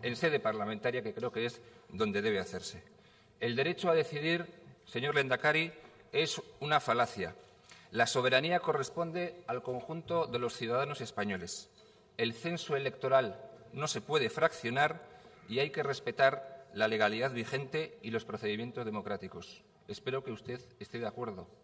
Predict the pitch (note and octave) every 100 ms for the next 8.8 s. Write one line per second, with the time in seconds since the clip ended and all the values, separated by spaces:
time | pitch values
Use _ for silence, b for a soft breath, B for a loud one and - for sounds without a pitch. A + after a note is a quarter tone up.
0 | _ B2 B2+ B2 B2 C3+ - B2+ B2 A2
1 | A2 C3+ A2+ - E2+ - B B - G#2+
2 | G#2 - D#3 - C3+ C3 A#2+ - B2+ B2
3 | A2+ C3+ A2 A#2+ C#3 A2+ C3 C3+ - A2
4 | A#2+ C3 B B B A#2 A2+ G#2+ C3+ -
5 | A#2+ C3 - A2 B2+ B2+ B B - B2+
6 | - - G#2 C3+ C3 A2+ B2 - A#2+ C3+
7 | B B - A#2 A#2+ - B2 B2 C3 D3+
8 | D#3 D3 C3 - C#3 C3+ C#3+